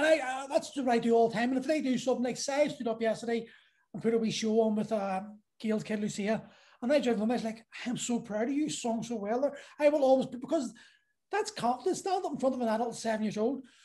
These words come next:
So the children who have been raised in a house like that, compared to a child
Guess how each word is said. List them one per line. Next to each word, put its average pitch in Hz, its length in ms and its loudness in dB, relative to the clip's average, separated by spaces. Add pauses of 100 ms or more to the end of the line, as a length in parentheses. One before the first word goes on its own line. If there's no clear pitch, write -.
So 320 360 2
the 269 120 0
children 339 580 4 (500)
who 233 80 0
have 254 120 4
been 233 200 2
raised 233 260 4
in 233 60 0
a 208 60 2
house 208 280 0 (340)
like 226 180 -2
that, 262 280 2 (220)
compared 240 420 4
to 240 80 0
a 214 60 2
child 226 520 2